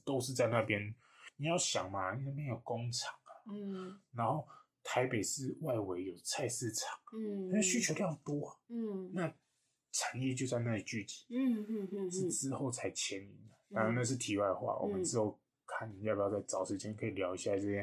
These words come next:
Speaker 1: 台北周边的一个发展。
Speaker 2: 地，地方发展史，
Speaker 1: 对，
Speaker 2: 对不对？
Speaker 1: 对，对，
Speaker 2: 嗯。
Speaker 1: 毕竟我，我，我家这里以前是一个台北，应该说是台北、双北、北北基最繁荣的地方。
Speaker 2: 嗯。
Speaker 1: 毕竟，对吧？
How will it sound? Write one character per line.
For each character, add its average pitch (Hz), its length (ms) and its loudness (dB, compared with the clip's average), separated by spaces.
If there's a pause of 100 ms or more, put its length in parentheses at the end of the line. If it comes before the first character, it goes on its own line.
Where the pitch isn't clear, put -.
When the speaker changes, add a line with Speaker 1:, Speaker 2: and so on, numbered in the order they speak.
Speaker 1:
台 - 180 2
北 98 200 2
周 110 240 2
边 110 180 2
的 101 100 2
一 233 120 6
个 208 80 4
发 - 300 6
展。 - 0 -
Speaker 2:
地， 214 40 4
地 214 60 4
方 214 120 2
发 202 200 8
展 180 240 0
史， 185 240 -2
Speaker 1:
对， - 100 -2
Speaker 2:
对 180 120 2
不 175 80 0
对？ - 20 0
Speaker 1:
对， 196 600 -4
对， - 20 0
Speaker 2:
嗯。 185 80 0
Speaker 1:
毕 120 100 2
竟 117 200 2
我， 101 160 2 (100)
我， 107 240 4
我 101 200 2
家 123 220 2
这 120 120 2
里 95 280 0
以 104 100 -10
前 101 240 0
是 113 160 -2
一 117 60 0
个 107 120 2 (460)
台 117 240 4
北， 107 400 2 (140)
应 147 100 -10
该 160 140 -2
说 147 200 0
是 151 160 2 (140)
台 - 280 0 (160)
北、 95 360 0 (120)
双 170 560 0
北、 107 440 0
北 127 240 2
北 117 300 4
基 135 440 -2 (420)
最 143 300 4
繁 104 320 2
荣 104 160 2
的 98 100 -2
地 101 240 -2
方。 92 280 -4 (140)
Speaker 2:
嗯。 220 320 -4
Speaker 1:
毕 143 100 0
竟， 113 420 -2
对 113 100 0
吧？ 104 100 0